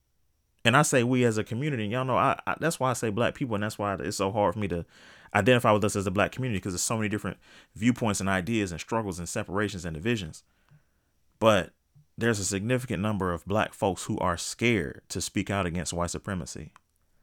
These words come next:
But then there's also the part of it where we're saying, like, this whole, you know, materialistic desire. I saw that, you know, I saw a lot of people on social media that was, you know, that were up in arms about the, some of the black pastors. And I'm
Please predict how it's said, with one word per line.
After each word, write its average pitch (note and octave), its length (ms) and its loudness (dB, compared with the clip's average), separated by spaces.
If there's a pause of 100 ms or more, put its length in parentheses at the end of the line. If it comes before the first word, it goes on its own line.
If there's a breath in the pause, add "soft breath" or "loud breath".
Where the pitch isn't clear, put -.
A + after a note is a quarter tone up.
(460 soft breath)
But A#2 80 -2
then A#2 80 2
there's G#2 160 2
also C#3+ 280 0
the G#2+ 60 -2
part A2 260 2
of F#2 140 0
it F#2 260 -2
where G2+ 220 2
we're G2 100 2
saying, F#2+ 320 -2
like, D#2 180 -2
this F#2 160 -6
whole, F2+ 360 -4 (320 soft breath)
you F#2+ 100 -8
know, F#2 280 -2 (160)
materialistic G2+ 920 0
desire. F#2 720 -4 (880)
I G2 80 -2
saw A#2 220 6
that, A#2 180 4
you G2+ 80 -2
know, F#2+ 260 0 (880 soft breath)
I F#2 80 -6
saw F2+ 220 6
a - 20 8
lot G2+ 160 8
of G#2 60 2
people G#2 140 2
on G2 40 2
social G#2 280 0
media F#2 400 0
that E2 160 -2
was, D2 240 -6
you D#2+ 80 -6
know, B1+ 280 -8 (440)
that G2 120 2
were F2 120 4
up G2 100 2
in F#2 100 0
arms G2+ 380 0
about F2 320 -2
the, D#2+ 420 -4
some F#2 180 -2
of F2+ 40 2
the E2+ 60 0
black F2 220 -2
pastors. D#2+ 560 -2
And E2 160 -6
I'm F2+ 220 -6